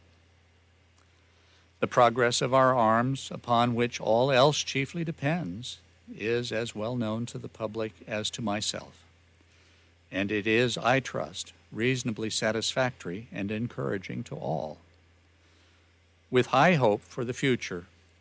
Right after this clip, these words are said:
no prediction in regard to it is ventured." On occasion corresponding to this four years ago, all thoughts were anxiously directed to an impending civil war. All dreaded it.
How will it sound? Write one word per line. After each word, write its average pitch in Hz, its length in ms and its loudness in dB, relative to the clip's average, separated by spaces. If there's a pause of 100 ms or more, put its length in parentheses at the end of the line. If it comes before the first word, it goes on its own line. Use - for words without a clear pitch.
no 117 220 -2
prediction 120 640 -4 (220)
in 98 140 -6
regard 104 460 -2
to 98 180 -8
it 107 420 -8 (280)
is 98 220 -12
ventured." 87 400 -14 (1400)
On 147 200 6
occasion 151 920 0 (100)
corresponding 139 960 4
to 127 200 -4
this 113 280 -4
four 127 360 -2
years 107 640 0 (140)
ago, 110 580 -2
all 131 360 2
thoughts 113 520 0
were 104 280 -6
anxiously 120 640 -2
directed 113 680 -4
to 123 160 -6
an 110 120 0
impending 131 680 0
civil 117 360 -2
war. 95 300 -6 (1200)
All 110 180 0
dreaded 101 400 -4
it. 85 100 -12